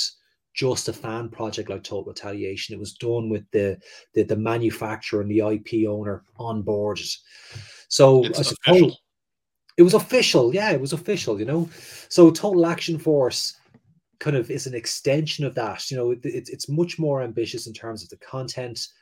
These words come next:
Speaker 1: the size of the book, the number of pages, the, the, the, the size of the story that's being told.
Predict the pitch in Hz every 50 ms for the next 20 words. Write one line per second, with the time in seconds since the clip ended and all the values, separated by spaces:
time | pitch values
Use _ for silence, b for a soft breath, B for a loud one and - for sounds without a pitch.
0 | b b - - - - - - 143 151 123 120 113 120 110 - 127 120 117 -
1 | - 113 110 107 104 101 - _ - 135 135 139 135 131 127 120 113 - - -
2 | - b b b b b b b b - 123 117 117 113 110 - - - - -
3 | - 117 - 127 120 113 110 - - - 147 139 156 175 175 180 165 160 151 -
4 | - - - - 139 135 143 143 139 127 117 117 - - 127 123 120 113 - -
5 | 117 117 120 120 120 117 113 -